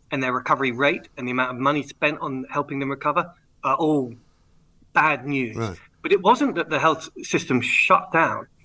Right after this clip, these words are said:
Speaker 1: It was that it was drowned by dealing with the, with the results of covid.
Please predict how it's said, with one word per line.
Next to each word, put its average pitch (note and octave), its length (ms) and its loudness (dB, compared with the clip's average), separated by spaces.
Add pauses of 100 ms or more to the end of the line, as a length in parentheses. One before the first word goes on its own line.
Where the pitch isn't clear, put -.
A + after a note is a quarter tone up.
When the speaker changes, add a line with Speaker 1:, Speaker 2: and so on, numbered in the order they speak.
(100)
Speaker 1:
It F3 160 0
was E3+ 220 0
that E3 160 -4
it F#3+ 80 0
was D3 160 -2
drowned C3+ 760 0
by B2 300 -2 (500)
dealing D3 500 0
with C3 240 0
the, C#3 180 -12 (220)
with D#3 200 -2
the C#3+ 100 -6
results A#2 480 -8
of B2+ 180 -8
covid. A2+ 400 -4